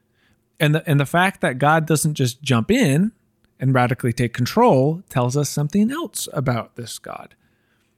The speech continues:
And we've talked a lot so far about how the patriarchs are, are presented as very flawed, which is important because it reveals that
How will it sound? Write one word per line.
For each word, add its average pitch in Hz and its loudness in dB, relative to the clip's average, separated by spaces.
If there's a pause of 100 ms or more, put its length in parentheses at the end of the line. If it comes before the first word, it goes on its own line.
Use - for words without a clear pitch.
(160)
And 147 4
we've 151 4
talked - -6
a 160 2
lot 139 0
so 131 -2
far 120 -2
about 123 0
how 143 0
the 123 0
patriarchs 127 -2 (160)
are, 139 2
are - -2
presented 123 0
as 110 -4
very 160 2
flawed, 127 -4 (800)
which 175 2
is 175 2
important 180 -2
because 139 0
it 147 -2
reveals 147 2
that 135 -2